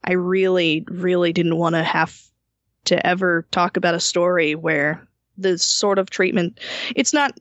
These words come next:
nearly the same degree, but the fact that we're getting mistreatment in all manner of animation to the point where, hey, this is kinda like what's happening over in, uh,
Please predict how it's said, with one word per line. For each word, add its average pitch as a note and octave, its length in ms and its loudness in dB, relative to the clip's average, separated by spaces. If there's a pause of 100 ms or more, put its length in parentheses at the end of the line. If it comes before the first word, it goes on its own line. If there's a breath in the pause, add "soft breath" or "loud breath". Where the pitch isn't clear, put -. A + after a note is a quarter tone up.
(100)
nearly G#3 460 0
the F3+ 120 0
same E3+ 600 -4 (260)
degree, F3+ 540 0
but E3+ 260 -2 (420 loud breath)
the G3 100 2
fact A3 280 0
that G3 220 0
we're F#3+ 180 0
getting F3+ 340 0
mistreatment E3 720 -2
in E3+ 480 -2 (360)
all G#3 240 2
manner D3+ 360 0
of D3 120 -2
animation E3 840 -2 (160)
to - 80 2
the G3 80 2
point F#3+ 300 0
where, E3+ 180 2
hey, A#3 320 2
this B3 240 0
is D4 120 2
kinda G3+ 340 2
like G3+ 260 2
what's G3 220 0
happening F#3 640 2
over F#3+ 380 2
in, F#3+ 260 2
uh, G3 300 2